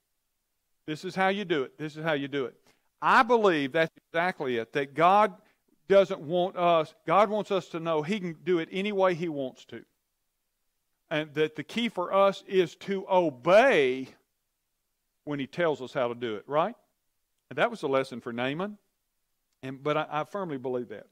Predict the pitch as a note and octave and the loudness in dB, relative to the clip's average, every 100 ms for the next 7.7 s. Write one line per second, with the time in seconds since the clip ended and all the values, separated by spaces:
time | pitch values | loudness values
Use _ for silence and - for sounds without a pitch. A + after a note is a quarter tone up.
0 | _ D#3 D3 A#2+ - _ _ _ _ _ | _ -14 -6 -6 -8 _ _ _ _ _
1 | _ _ F#3 F3+ C3 - _ - G3 D3 | _ _ 2 2 2 -2 _ -6 -4 -4
2 | A2+ _ _ _ _ _ _ _ _ _ | -8 _ _ _ _ _ _ _ _ _
3 | _ - F3 C4+ - A3 F3+ D#3+ - - | _ 4 6 6 2 2 2 2 -2 -14
4 | D#3 D#3+ D3 D3 D#3 C#3+ - D#3+ - D#3+ | -8 -4 -2 -2 -2 -6 -16 -12 0 0
5 | C#3+ _ _ - D#3+ F3 - C#3+ - D3+ | 0 _ _ -14 -10 -8 -4 -4 -2 0
6 | E3+ D3+ C#3+ F3+ G#3+ A3 G3 F#3+ G3 G3+ | 4 4 4 2 0 -2 0 -2 -2 -2
7 | G3+ D3+ G2+ G#2 C#3 F3+ | -2 -2 -2 -2 2 2